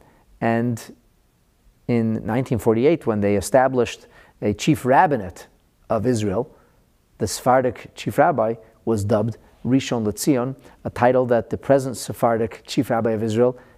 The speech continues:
maintains until today. Anyway, so a little bit of history, as they say.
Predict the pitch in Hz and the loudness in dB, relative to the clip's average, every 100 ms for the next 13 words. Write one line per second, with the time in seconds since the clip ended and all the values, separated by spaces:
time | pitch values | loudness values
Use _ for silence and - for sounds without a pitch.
0 | - 120 110 117 110 104 - 101 101 - | -6 -6 -2 -2 -4 -8 -10 -4 -4 -4
1 | 80 73 _ _ - 127 90 - 104 98 | -8 -8 _ _ -2 0 0 -2 -2 -2
2 | - - 147 127 135 131 131 123 95 202 | -4 2 2 4 0 2 0 -2 2 0
3 | - 120 98 95 98 196 247 | 2 -2 0 -2 2 4 4